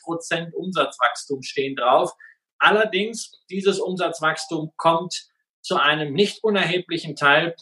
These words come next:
aus Akquisitionen. Sartorius kauft immer wieder dazu, meistens kleinere Unternehmen, die man erfolgreich integriert. Aber in Summe trotzdem hat man's geschafft, auf diese Art und Weise einundsechzig Prozent vom Eigenkapital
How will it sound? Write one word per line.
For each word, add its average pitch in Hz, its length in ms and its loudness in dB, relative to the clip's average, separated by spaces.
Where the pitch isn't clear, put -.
aus 156 260 2
Akquisitionen. 165 920 -4
Sartorius 185 680 0
kauft 214 380 4
immer 214 360 -2
wieder 185 260 -8
dazu, 196 560 -8
meistens 165 680 -2
kleinere 185 540 -2
Unternehmen, 180 520 -6
die 165 100 -8
man 151 160 -2
erfolgreich 165 680 -4
integriert. 156 600 -4
Aber 240 320 2
in 196 160 0
Summe 240 280 4
trotzdem 196 460 2
hat 170 160 2
man's 180 160 -2
geschafft, 147 460 2
auf 151 180 -6
diese 143 180 -2
Art 143 140 0
und 117 160 -10
Weise 127 360 2
einundsechzig 185 760 -2
Prozent 160 500 -2
vom 196 280 2
Eigenkapital 131 840 -4